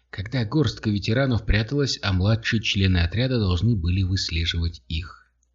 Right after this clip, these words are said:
Во время бури установился постоянный мрак, и поэтому стало невозможно отличить день от ночи. Мог быть и полдень, и вечер,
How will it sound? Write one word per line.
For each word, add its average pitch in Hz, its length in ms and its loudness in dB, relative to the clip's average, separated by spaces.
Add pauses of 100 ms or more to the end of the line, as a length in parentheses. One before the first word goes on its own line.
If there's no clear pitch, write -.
(960)
Во 104 200 4
время 160 260 6
бури 143 560 4 (260)
установился 127 680 2
постоянный 92 540 2
мрак, 87 420 0
и 90 40 -8
поэтому 123 520 0
стало 120 420 -2
невозможно 113 600 2
отличить 98 420 -2
день 101 220 2
от 98 140 0
ночи. - 440 -2 (460)
Мог 98 280 2
быть 92 240 0
и 90 60 0
полдень, 120 560 2
и 95 80 2
вечер, 107 500 0